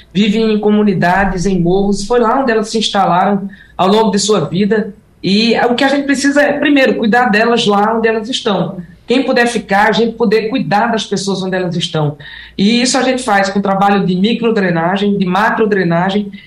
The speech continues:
e a gente faz com trabalho de saneamento básico. É, o saneamento básico, você imagina que se a gente não tem qualquer trabalho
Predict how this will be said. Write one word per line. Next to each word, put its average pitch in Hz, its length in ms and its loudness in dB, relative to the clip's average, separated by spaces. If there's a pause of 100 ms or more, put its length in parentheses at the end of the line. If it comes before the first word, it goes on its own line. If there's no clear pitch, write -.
(120)
e 240 80 0
a 262 40 4
gente 269 180 0
faz 269 160 0
com 262 100 -4
trabalho 240 280 0
de 233 80 -4
saneamento 220 460 0
básico. 196 500 0 (420)
É, 180 400 -2
o 240 60 -2
saneamento 247 480 0
básico, 175 540 -2
você 262 140 -2
imagina 214 440 2
que 196 60 -4
se 208 80 0
a 247 60 2
gente 254 140 -2
não 269 140 0
tem 208 180 2
qualquer 214 280 0
trabalho 175 560 0